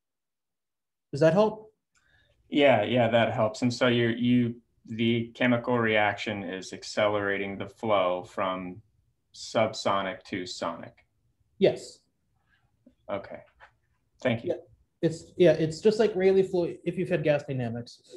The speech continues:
Speaker 2: Yeah, yeah.
Speaker 1: Okay, and so, um,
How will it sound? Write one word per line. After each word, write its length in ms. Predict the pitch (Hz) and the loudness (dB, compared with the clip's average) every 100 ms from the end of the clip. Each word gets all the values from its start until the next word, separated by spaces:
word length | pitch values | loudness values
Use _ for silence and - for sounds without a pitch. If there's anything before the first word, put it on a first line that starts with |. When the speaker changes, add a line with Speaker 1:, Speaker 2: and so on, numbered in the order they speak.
| - - _ _ _ _ _ _ _ _ _ _ _ - | -18 -18 _ _ _ _ _ _ _ _ _ _ _ -10
Speaker 2:
Yeah, 220 | 117 104 - - | -6 -6 -10 -10
yeah. 180 | 110 92 - _ _ _ _ _ _ _ _ _ _ _ _ _ _ _ _ _ _ _ _ _ _ _ _ _ 151 | -8 -8 -14 _ _ _ _ _ _ _ _ _ _ _ _ _ _ _ _ _ _ _ _ _ _ _ _ _ -2
Speaker 1:
Okay, 300 | 220 220 - _ - | 0 0 -2 _ -4
and 120 | 165 | -4
so, 580 | - 185 180 165 - - _ _ _ _ _ _ - | 2 6 6 6 0 -14 _ _ _ _ _ _ -2
um, 540 | 175 170 160 156 143 | 2 4 2 0 -2